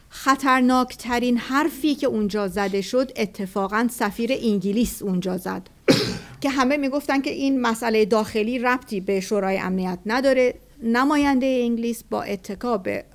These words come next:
اه، ماده سی و چهار تشکیل شورای امنیت گفت اتفاقاً اگر کشوری مسائل داخلیش، امنیت منطقه و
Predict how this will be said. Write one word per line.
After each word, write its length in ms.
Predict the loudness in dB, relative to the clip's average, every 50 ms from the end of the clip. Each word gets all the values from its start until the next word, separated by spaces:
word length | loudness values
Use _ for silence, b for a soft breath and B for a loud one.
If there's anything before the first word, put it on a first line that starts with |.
| -14
اه، 200 | -8 -6 -6 -4
ماده 380 | -4 -2 -4 -2 2 2 0 0
سی 220 | 0 -2 -4 -4
و 40 | -4
چهار 440 | -2 -2 -2 0 2 2 0 0 -4 -8 -16 -18 -14
تشکیل 380 | -12 -12 -10 -8 -4 -2 0
شورای 320 | 0 0 -2 -4 -2 -2 -2
امنیت 480 | -2 -2 -2 -2 0 0 -2 -2 -4 -8 B B B B B B B B
گفت 180 | -2 -2 -2 0
اتفاقاً 880 | -2 -2 -2 -2 -4 -4 -4 -2 -2 -2 0 2 2 2 2 2 0 -2 -6 -8 -4
اگر 340 | -2 0 0 2 0 0
کشوری 760 | -2 -4 -4 -4 -4 -4 -6 -8 -2 2 2 4 4 2 2 0
مسائل 800 | -2 -2 -2 -2 -4 -4 -2 -2 -2 -2 2 2 2 2 2
داخلیش، 800 | 0 0 -2 -2 -2 -4 -6 -4 -4 -2 -2 -2 -4 -4 -8 -10 -4
امنیت 560 | -2 -2 0 0 0 -2 -2 -2 -4 -2 -2
منطقه 640 | -2 0 0 0 -2 -2 -4 -4 -4 -2 -2 -2 0 0
و 120 | -2 -4